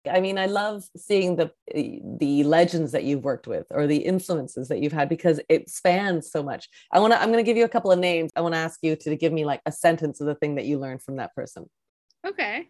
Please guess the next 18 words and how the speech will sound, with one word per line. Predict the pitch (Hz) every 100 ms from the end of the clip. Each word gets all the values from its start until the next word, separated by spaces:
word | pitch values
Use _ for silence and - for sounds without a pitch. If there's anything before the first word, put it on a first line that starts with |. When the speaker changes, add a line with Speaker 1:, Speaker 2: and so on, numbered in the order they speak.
| 190
Speaker 1:
Okay. | 180 147
So, | - 175 165 - 156
uh, | 156
Christine | - 196 - 180
Duncan. | 170 160 - - _ _ _ _ _ _ _ _ _ -
Speaker 2:
Oh, | - - _ _ _ -
<laughs> | 359 381 349 277
dagger | 302 277 285 294 302
to | 311
the | 254
heart, | 277 254 269 269 262
'cause | 285
I | 233
Speaker 1:
Yeah. | 214
Speaker 2:
love | 220 240 269
her | 269 240
so | - 214
much. | 214 196 -